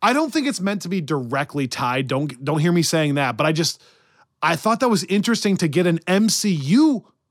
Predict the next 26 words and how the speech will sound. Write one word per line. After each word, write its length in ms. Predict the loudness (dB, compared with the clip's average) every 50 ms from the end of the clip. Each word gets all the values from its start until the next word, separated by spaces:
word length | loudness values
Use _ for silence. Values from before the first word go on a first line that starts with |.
| _ -4
reference 840 | -2 0 0 0 -2 -4 -6 -6 -4 -4 -4 -6 -6 -6 -8 -10 -14 _ _ _ _ _ _ _ -2
about 380 | -2 0 2 2 2 2 0 -2
dragons, 680 | -4 -4 -2 -2 -2 -2 -4 -4 -4 -6 -6 -8 -10 -14 _ -20 _ _
kind 180 | -2 0 2 2
of 60 | 2
the 100 | 2 0
same 340 | 0 0 0 -2 0 0 0
way 100 | 0 0
I 80 | 0
was 140 | 0 0 -2
feeling 200 | 0 0 2 2
about 180 | 2 2 2 2
Shang-Chi. 460 | 2 0 0 0 0 2 2 2 4
Like, 240 | 2 2 0 0 0
are 100 | 0 2
we 180 | 2 0 -2 -2
in 240 | 0 0 2 4 4
the 100 | 2 2
same 600 | 0 0 -2 -2 0 0 2 2 2 2 0 0 -2 _ _ _
universe 580 | -4 0 2 2 2 2 2 2 0 0 0 0
or 60 | 0
not? 340 | 2 2 2 2 0 -2 -6 -14 -20 -20 -10 -6
And 120 | -2 0
here 120 | 2 2 4
we 120 | 4 4
are 340 | 4 4 4 2 2 0